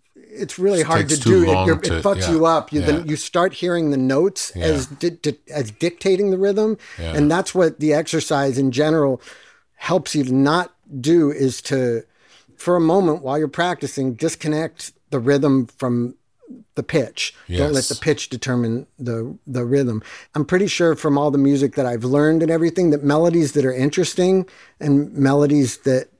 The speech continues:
Speaker 1: don't just feel average have interesting ways of acting in a way that's rhythmic separately from the, from the melodic, that the two
Speaker 2: Yeah.
Speaker 1: areas are sort of functioning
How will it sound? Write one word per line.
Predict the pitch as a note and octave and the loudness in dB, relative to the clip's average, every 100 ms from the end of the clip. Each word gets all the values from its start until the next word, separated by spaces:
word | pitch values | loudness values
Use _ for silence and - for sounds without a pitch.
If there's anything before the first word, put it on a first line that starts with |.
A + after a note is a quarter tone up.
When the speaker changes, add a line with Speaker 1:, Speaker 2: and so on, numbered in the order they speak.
| C#3 | -4
Speaker 1:
don't | C#3+ C#3+ | -2 -2
just | C3 C#3 - | -2 -4 -4
feel | - C#3 C3+ B2 A#2 A#2+ _ _ _ _ _ - | 0 2 2 0 -4 -10 _ _ _ _ _ -12
average | C3+ C#3+ D#3 G3 F#3 - - _ _ _ _ _ _ _ | -8 -4 -2 -2 -2 -8 -14 _ _ _ _ _ _ _
have | - E3+ F3 D3+ | -6 -2 -2 -2
interesting | F3 F3 F#3+ - F3 D3+ | -2 0 -2 -2 0 2
ways | C#3 C#3+ C#3 A#2+ - - | 4 4 2 0 -8 -8
of | C#3 B2 A#2 A2+ G#2 - _ _ C#4 - _ | -6 -6 -6 -8 -12 -16 _ _ -20 -20 _
acting | C#3+ E3+ F#3 F3+ D#3+ - | -2 -2 0 0 0 -2
in | D#3 | -4
a | D3+ | 0
way | D3+ D3+ | 2 2
that's | C#3 C3 | 0 -2
rhythmic | C#3 E3 D3 D3+ B2 _ _ | 0 0 2 0 -2 _ _
separately | - D#3+ D3 C3+ C#3 C3 | -6 -4 -2 -4 -2 -4
from | - - B2+ A#2+ C3 C#3 A#2+ - - | -4 -4 0 0 -2 -6 -8 -10 -12
the, | C3 B2 A2+ A#2 - - - D4+ C4+ | -6 -2 -2 -4 -10 -20 -20 -20 -10
from | - B2 A#2+ | -2 0 0
the | |
melodic, | A2+ A#2 A2 G#2 G2+ | 0 0 0 -2 -6
that | B2 - | -6 -6
the | A#2+ | -6
two | - E3+ D3+ D#3 - - - | -2 0 2 0 -8 -20 -10
Speaker 2:
Yeah. | E2+ | -2
Speaker 1:
areas | D3+ D#3 D3 C#3+ A2+ | 2 4 4 2 0
are | |
sort | B2+ - C3+ | -2 -2 -2
of | B2+ | -4
functioning | - D3+ D3+ D3 C3+ B2 | -2 -2 -2 0 0 0